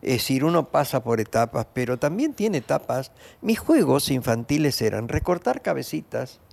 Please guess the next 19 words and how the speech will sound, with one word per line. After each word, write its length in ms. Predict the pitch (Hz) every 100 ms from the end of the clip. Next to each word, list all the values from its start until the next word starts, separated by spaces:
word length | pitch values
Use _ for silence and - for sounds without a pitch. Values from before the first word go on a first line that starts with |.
| _
de 120 | - 120
actores 580 | - 131 123 165 - - _ - - - - -
y 100 | 165
agarrar 300 | 170 185 220
las 120 | 226
películas 440 | - 165 175 175 147
que 120 | 143
se 120 | 127
estrenaban. 760 | - 120 123 113 113 110 120 - - -
Entonces 500 | 233 247 262 226 175
yo, 440 | - 254 226 254 - - _ _ -
en 180 | 127 147
unas 220 | 170 139
galerías 540 | 131 123 120 147 127 127
enormes, 640 | 123 143 151 139 127 113
silenciosas, 1000 | 127 120 117 127 - 151 143 - 117 -
en 100 | 123
el 120 | 117
verano, 580 | 120 156 151 151 165